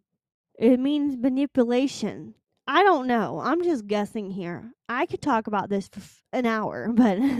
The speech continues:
all right, I'm gonna wrap this up. If you guys have any more thoughts on this song, let a girl know. And also, buy my merch if you can. You don't have to.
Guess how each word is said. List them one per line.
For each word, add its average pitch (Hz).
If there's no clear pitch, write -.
all 254
right, 226
I'm 254
gonna 349
wrap 226
this 190
up. -
If 214
you 240
guys 339
have 285
any 247
more 254
thoughts 226
on 208
this 214
song, 208
let 240
a 285
girl 233
know. 180
And 185
also, 226
buy 269
my 339
merch -
if 220
you 247
can. 208
You 220
don't 254
have 196
to. -